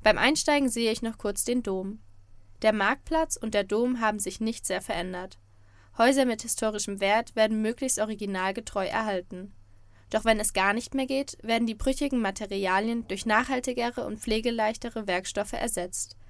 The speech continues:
Meistens durch Hanfbeton, Carbon oder selbstheilenden Beton.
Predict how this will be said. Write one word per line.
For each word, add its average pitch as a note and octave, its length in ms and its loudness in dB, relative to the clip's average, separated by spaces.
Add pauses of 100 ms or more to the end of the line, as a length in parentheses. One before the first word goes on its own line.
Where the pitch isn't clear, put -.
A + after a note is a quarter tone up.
(540)
Meistens A#3 460 6
durch C#4 180 2
Hanfbeton, G3+ 760 0
Carbon G#3 520 4
oder G#3+ 220 2
selbstheilenden G#3+ 720 2
Beton. G3+ 420 0